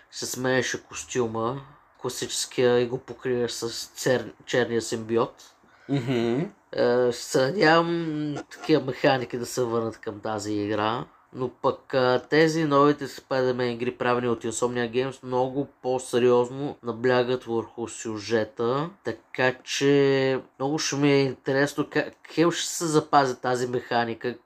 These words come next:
Speaker 1: с смяната на костюма,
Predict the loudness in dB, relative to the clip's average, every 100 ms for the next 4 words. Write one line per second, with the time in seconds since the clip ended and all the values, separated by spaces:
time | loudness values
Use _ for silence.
0 | -18 -14 -12 -10 -12 -14 -20 -10 -10 -10
1 | -12 -8 0 2 2 0 0 -2 -2 -8
2 | -12 -4 -4 -2 -2 0 -2